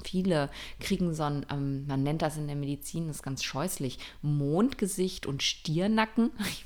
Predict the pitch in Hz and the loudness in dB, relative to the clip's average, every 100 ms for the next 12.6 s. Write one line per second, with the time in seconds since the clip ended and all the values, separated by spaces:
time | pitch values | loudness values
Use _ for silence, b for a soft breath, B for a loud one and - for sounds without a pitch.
0 | - 151 156 - - - 190 175 165 160 | -8 -4 -4 -6 -8 0 2 6 6 4
1 | - 180 202 - 160 160 156 156 - - | 2 0 2 2 4 4 4 2 0 -2
2 | 151 143 151 151 - - - - 202 - | -2 0 -2 -4 -4 -6 -2 2 2 2
3 | 165 - 165 156 143 156 147 139 139 - | -2 0 0 0 -2 -2 -2 0 -2 -2
4 | 185 214 170 - B B B - 185 190 | 0 2 2 0 B B B 0 2 2
5 | 175 - 160 180 202 - - 165 180 - | -2 -4 -2 -2 -2 -2 0 0 0 -2
6 | - - 151 160 170 175 - 156 151 B | -6 -4 0 2 2 0 0 -2 -2 B
7 | B B 160 156 151 151 147 143 - - | B B 0 0 0 -2 -2 -2 0 2
8 | 202 175 - 208 - 220 180 170 165 165 | 2 0 -2 -4 -2 -6 -4 -2 -2 -2
9 | 160 160 160 - 151 170 - - 147 170 | -2 -2 -2 -4 -2 -4 -4 -4 -6 -2
10 | 208 180 175 160 165 165 185 165 - - | 0 0 -2 -4 -4 -4 -4 -4 -2 -2
11 | 180 - 165 - 180 180 180 170 196 185 | -2 -2 -2 0 -2 -4 -4 -4 -6 -8
12 | - - 202 240 - 151 | -10 -8 -6 -6 -4 -6